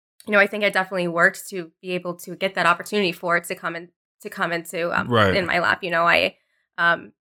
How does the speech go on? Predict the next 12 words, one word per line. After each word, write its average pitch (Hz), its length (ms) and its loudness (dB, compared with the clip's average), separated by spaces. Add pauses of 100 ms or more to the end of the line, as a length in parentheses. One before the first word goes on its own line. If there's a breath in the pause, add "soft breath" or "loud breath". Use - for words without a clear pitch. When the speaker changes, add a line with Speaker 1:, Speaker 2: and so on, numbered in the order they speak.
Speaker 1:
I 196 100 0
was 190 280 0
a 180 60 -2
bartender 175 640 2 (840)
at 202 120 2
a 185 40 6
country 233 300 2
club, 180 300 2
and, 180 160 -4 (480)
um, 185 420 2 (840)
you 214 100 -4
know, 190 220 4